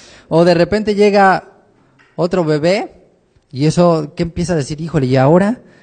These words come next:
cómo le voy a hacer? Pues le voy a tener que hacer otro piso al Chevy, o ¿cómo le hacemos?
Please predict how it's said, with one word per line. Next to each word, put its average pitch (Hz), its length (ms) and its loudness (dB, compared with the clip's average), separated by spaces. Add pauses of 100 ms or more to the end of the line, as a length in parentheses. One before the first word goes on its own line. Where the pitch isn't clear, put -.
(120)
cómo 170 200 -2
le 151 80 0
voy 165 160 -2
a 165 40 -4
hacer? 170 280 -6
Pues 131 140 -12
le 131 60 -4
voy 147 100 -4
a 160 40 -6
tener 160 180 -8
que - 60 -20
hacer 170 160 -6
otro 160 240 -6
piso 165 260 -8
al 113 120 -8
Chevy, 165 440 -4
o 113 260 -6 (380)
¿cómo 151 240 -2
le 131 80 0
hacemos? 160 680 -2